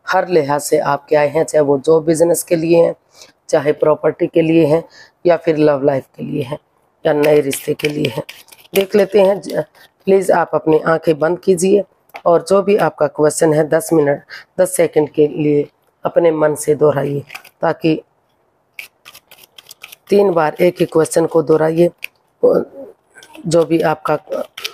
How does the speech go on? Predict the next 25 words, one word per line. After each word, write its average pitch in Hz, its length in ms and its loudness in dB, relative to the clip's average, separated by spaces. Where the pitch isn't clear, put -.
क्वेश्चन 180 400 0
है, 185 220 0
आप 175 180 -2
धीरे 214 240 6
धीरे 190 240 4
करके 156 340 2
आप 156 240 -2
अपनी 160 260 0
आंखें 160 360 0
खोलिए। 170 420 2
आपका 156 420 -2
जो 143 180 0
समय 151 380 0
है 165 160 2
वो 156 300 2
पूरा 160 200 4
हुआ 175 300 0
और 147 360 -4
जो 196 240 0
भी 202 140 2
आपका 156 320 0
question 147 480 0
था 160 180 -4
उसका 147 380 -2
answer 139 480 -2